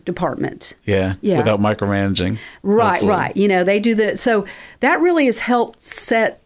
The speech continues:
Speaker 1: things in place for me. And two, I must add, you know, our,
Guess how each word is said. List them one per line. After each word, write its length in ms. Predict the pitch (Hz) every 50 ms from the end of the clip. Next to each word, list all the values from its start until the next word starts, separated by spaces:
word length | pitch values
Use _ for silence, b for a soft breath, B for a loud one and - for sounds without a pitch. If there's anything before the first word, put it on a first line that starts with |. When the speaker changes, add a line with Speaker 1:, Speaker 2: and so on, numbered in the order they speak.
| _ _ _ _ - _ _ _ _ _ _ _ _ _ _ -
Speaker 1:
things 200 | 214 220 226 208
in 100 | 226 220
place 320 | 220 - 220 202 202 - - - _ _ _ _ _ _ _ -
for 100 | - 208
me. 300 | 208 220 226 214 208 202 B B B B B B B B B _ _ -
And 380 | 247 240 240 220 214 226 - -
two, 280 | - 359 359 339 285
I 80 | 247 233
must 340 | 233 240 254 262 254 - -
add, 240 | 247 247 240 240 233 -
you 160 | - 254 262
know, 280 | 247 233 220 220 - - -
our, 340 | 233 226 226 226 208 -